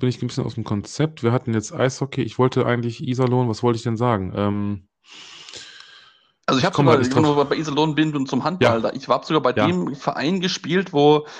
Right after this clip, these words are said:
Speaker 2: Niklas Pischkowski, äh, in der Jugend gespielt hat. Und Niklas Pischkowski war ja auch, ist ja Nationalspieler, ist ja auch Europameister geworden zweitausendsechzehn.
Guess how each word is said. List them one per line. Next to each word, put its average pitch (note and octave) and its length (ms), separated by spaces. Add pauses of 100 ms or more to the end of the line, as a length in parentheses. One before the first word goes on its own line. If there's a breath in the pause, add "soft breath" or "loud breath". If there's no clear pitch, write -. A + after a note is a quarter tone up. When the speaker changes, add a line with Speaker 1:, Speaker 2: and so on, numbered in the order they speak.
(180 loud breath)
Speaker 2:
Niklas E3+ 440
Pischkowski, D3+ 760
äh, A2 560 (100)
in A#2+ 160
der B2 140
Jugend D3+ 280
gespielt A2+ 440
hat. - 240
Und - 100
Niklas C3 240
Pischkowski C#3 340
war A#2+ 120
ja A#2+ 80
auch, - 140
ist B2 200
ja B2 80
Nationalspieler, C3 640
ist - 140
ja F#2+ 60
auch A#2 120
Europameister C#3 720
geworden D#3 380
zweitausendsechzehn. D3 960